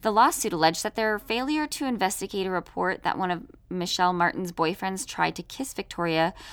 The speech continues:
was negligence that led to her murder.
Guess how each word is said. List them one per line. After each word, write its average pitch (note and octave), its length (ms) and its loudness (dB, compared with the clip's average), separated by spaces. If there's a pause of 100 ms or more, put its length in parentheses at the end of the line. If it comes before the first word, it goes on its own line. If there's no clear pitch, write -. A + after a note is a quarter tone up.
(180)
was F3+ 220 0
negligence F3+ 640 0
that - 200 -2
led E3 180 -2
to F#3 80 -6
her D#3 180 -6
murder. D#3 540 -4